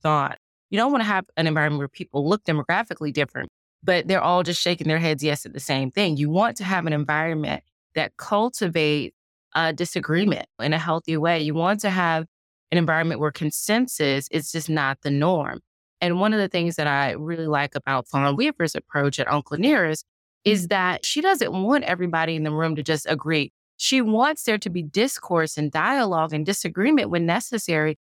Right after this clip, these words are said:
in order to get the best results for the business. And so I caution anyone that is using diversity of thought as a replacement or a substitute for demographic diversity.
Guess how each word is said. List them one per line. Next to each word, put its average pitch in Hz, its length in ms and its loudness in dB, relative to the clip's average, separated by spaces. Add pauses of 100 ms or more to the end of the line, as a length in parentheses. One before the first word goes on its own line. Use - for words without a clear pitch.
in 196 140 -2
order 220 240 2
to 208 120 -4
get 190 180 -2
the 160 80 -2
best 156 320 -2
results 151 380 -2
for 147 100 -10
the 139 120 -6
business. - 520 -2 (240)
And 202 160 2
so 180 500 4
I 160 120 -2
caution 254 460 -2
anyone 233 440 6
that 180 120 0
is 151 200 0
using 175 260 0
diversity 160 500 0
of 143 120 -2
thought 165 320 0
as 151 180 0
a 147 80 -2
replacement 254 920 0 (380)
or 160 120 2
a 165 40 0
substitute 233 840 0
for 226 80 -4
demographic 214 560 0
diversity. 202 760 0